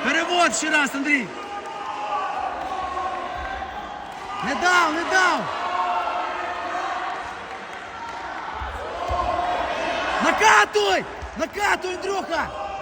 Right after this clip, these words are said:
Не дав! Вставай з ним, вставай, Мельничку! Мельничку, блядь! Тримай рукав!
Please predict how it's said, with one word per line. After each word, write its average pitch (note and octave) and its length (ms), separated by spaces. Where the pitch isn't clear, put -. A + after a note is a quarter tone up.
Не D4+ 80
дав! G4+ 480
Вставай F#4+ 460
з C#4+ 80
ним, D#4+ 100
вставай, G#4 480
Мельничку! G4+ 720
Мельничку, G4 760
блядь! D#4+ 280
Тримай F4+ 380
рукав! F4 420